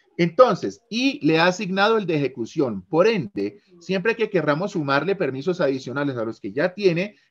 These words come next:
tenemos que colocarlos todos los que ya tiene más el que le queremos poner. Por ende, el comando correcto para colocarle todos los permisos al grupo de otros sería, entonces, C H mod, espacio,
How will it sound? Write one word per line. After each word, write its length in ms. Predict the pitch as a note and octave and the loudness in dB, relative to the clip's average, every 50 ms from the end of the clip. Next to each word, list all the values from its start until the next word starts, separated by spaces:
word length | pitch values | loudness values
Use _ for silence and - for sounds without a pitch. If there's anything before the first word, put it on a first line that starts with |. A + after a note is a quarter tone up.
| _ | _
tenemos 340 | - C#3+ B2+ B2+ C#3+ D#3+ E3 | -10 -8 -8 -6 -6 -6 -2
que 100 | F#3+ F#3 | -2 -2
colocarlos 640 | F#3+ G#3+ G3+ G3 G3 - B2+ C3 D3 E3+ E3+ - _ _ - | 0 2 2 2 2 0 0 0 0 -2 -4 -6 _ _ 0
todos 280 | - G3+ G#3 G#3+ A3 G#3+ | 2 2 2 2 0 0
los 220 | G3+ G3 G3 - | -2 -4 -4 -6
que 100 | - A#2 | -8 -4
ya 200 | B2+ B2+ B2+ - | -2 -2 -2 -2
tiene 280 | - E3+ F3 E3+ G3 G3+ | -2 -2 0 0 0 -4
más 220 | G3 F#3 F3+ - | -4 -4 -2 -2
el 180 | D#3+ D3+ C#3+ - | -2 -2 -2 -2
que 100 | C3+ B2+ | -4 -2
le 180 | B2+ B2 B2+ - | -2 -2 -2 -4
queremos 420 | - G2+ G#2+ A2 C3 D3 D3+ - | -6 -4 -4 -4 -4 -6 -8 -8
poner. 540 | _ - A#2+ A#2 C3+ F#3+ G#3 F3 A2 - _ _ _ _ _ _ | _ -6 -4 -2 0 2 2 0 0 -2 _ _ _ _ _ _
Por 180 | - G#2+ A2+ E3 | -6 -2 0 0
ende, 360 | G3 G3+ G3 G3+ G#3 - - | 0 0 -2 -2 -4 -2 -2
el 180 | C#3+ C#3+ C#3 - | -2 -2 -2 -4
comando 440 | - A#2 A2 A2+ A#2 A#2+ E3 E3+ - | -8 -10 -8 -8 -6 -6 -6 -4 0
correcto 520 | G#3 G3 G3 G3 G3+ F#3+ - - A#2 G#2+ | 0 2 4 4 2 2 0 -2 -10 -8
para 240 | - A2 A2 A2 - | -8 -6 -6 -6 -6
colocarle 440 | - G#2+ G#2+ - - E3 D3+ A#2+ G2 | -6 -10 -8 -2 0 0 0 0 -2
todos 260 | _ - A#2 C#3 D#3+ | _ -8 -6 -4 -2
los 160 | F#3+ F#3+ F3 | -2 -4 -4
permisos 480 | - E3 D#3 D#3+ F3 E3+ D3+ E3+ F3+ F#3+ | -6 -8 -6 -4 -4 -2 -2 -2 -2 -2
al 200 | G3+ G3+ F#3+ F3+ | 0 -2 -2 -2
grupo 540 | F3+ G#3 G3+ F3 - - F#3+ G#3+ A#3 - _ _ _ _ _ _ _ _ | -2 0 0 0 2 2 0 0 0 -2 _ _ _ _ _ _ _ _
de 160 | - E3 G3 | -2 0 2
otros 480 | A3+ A3+ F#3 - - G3+ A3 - - _ | 2 2 2 0 -2 -4 -6 -6 -10 _
sería, 640 | _ - - C3 A2+ A#2+ C3 C#3 C#3+ D#3 F3 F3 _ _ _ _ _ | _ -8 -6 -6 -4 -4 -2 -2 0 0 -2 -4 _ _ _ _ _
entonces, 540 | G#2+ G#2+ G2+ - A#2 G#2+ - - F2 - - | -20 -18 -12 -12 -12 -12 -10 -12 -14 -14 -12
C 180 | - A#2 B2+ | -10 -6 -6
H 300 | D3+ E3 E3 - - A3+ | -6 -6 -6 -8 -10 -10
mod, 320 | C4+ C#4 C4+ B3 A3 G#3+ G#3 - _ _ _ - - - - - | -6 -4 -4 -2 -2 -4 -6 -8 _ _ _ -20 -20 -16 -10 -8
espacio, 920 | F#3+ F#3+ - - _ - - G#3 G3 D#3+ D3+ - - F3+ A3 D4 E4+ - | -8 -8 -8 -10 _ -6 -4 -2 0 0 -2 -2 -4 -6 -6 -6 -6 -10